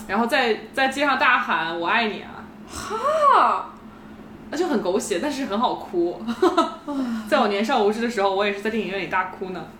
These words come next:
Speaker 1: 但是你刚才说那个兔兔很可爱，是《撒娇女人最好命》，这个很好看。
Speaker 2: 是吗？
Speaker 1: 我这个，这个电影，我觉得是我称为目前为止国产爱情片的 top three 吧。
Speaker 2: 哇哦。
Speaker 1: 真的，真的，就非常好看。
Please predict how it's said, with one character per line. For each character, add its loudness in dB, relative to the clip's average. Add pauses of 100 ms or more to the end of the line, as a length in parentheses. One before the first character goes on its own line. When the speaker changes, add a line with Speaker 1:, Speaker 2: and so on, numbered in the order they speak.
(240)
Speaker 1:
但 4
是 2
你 2
刚 6
才 6
说 0
那 0
个 -2
兔 -8
兔 -2
很 0
可 -8
爱， 2
是 -2
《撒 -2
娇 4
女 -2
人 -4
最 -4
好 -2
命》， -4 (180)
这 4
个 0
很 -6
好 -2
看。 -6
Speaker 2:
是 -2
吗？ 0
Speaker 1:
我 6
这 2
个， -2
这 0
个 2
电 0
影， 0
我 4
觉 2
得 2
是 2
我 4
称 2
为 2 (260)
目 0
前 4
为 4
止 -2
国 0
产 0
爱 0
情 -6
片 -4
的 0
top 0
three 0
吧。 -6 (320)
Speaker 2:
哇 8
哦。 4
Speaker 1:
真 4
的， 2
真 -6
的， -6 (120)
就 -10
非 2
常 4
好 0
看。 -4